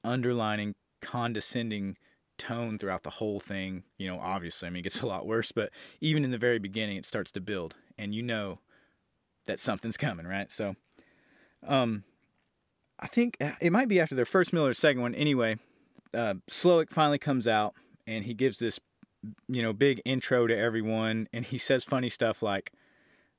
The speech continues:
um, "While you're here, I don't want you to eat. I want you to taste." And, you know, that's just kinda one of those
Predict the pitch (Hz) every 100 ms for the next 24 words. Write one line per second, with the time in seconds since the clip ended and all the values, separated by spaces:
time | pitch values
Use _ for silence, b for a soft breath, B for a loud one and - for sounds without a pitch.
0 | _ - 101 98 101 131 131 131 131 131
1 | 127 104 123 101 120 - 104 98 113 135
2 | 135 - - - 120 117 - 113 101 -
3 | 98 76 - - - _ _ _ _ 110
4 | 107 98 98 104 - - 104 95 101 95
5 | 90 - -